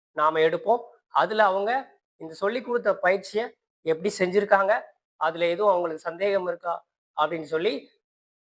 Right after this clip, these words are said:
ஒரு மாதம் கழித்த பிறகும் அவங்களுக்கு நாம ஒரு இலவச வகுப்பும்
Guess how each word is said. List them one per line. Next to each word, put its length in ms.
ஒரு 200
மாதம் 360
கழித்த 400
பிறகும் 360
அவங்களுக்கு 460
நாம 380
ஒரு 160
இலவச 420
வகுப்பும் 400